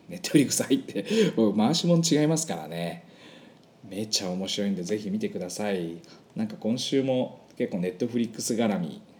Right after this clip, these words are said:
喋りたいなと思ってるんですが、えーっとね、ナルコスっていう、え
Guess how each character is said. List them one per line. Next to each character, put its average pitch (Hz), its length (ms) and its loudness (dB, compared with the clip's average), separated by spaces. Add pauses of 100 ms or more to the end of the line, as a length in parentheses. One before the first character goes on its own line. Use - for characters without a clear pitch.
喋 98 260 -4
り 98 100 -2
た 104 140 -2
い 87 80 -2
な 85 80 -6
と - 260 -12 (540)
思 90 220 -6
っ 208 40 -6
て - 160 -8
る 92 140 -2
ん 85 60 -6
で - 100 -8
す - 140 -10
が、 80 280 -8 (460)
え 80 580 -6
ー - 40 -14
っ - 20 -18
と 85 80 -10
ね、 76 240 -14 (320)
ナ 135 140 4
ル 233 80 6
コ - 120 -2
ス 90 240 -2
っ - 20 -4
て - 320 -8
い 95 440 -2
う、 80 100 -10 (340)
え 71 500 -10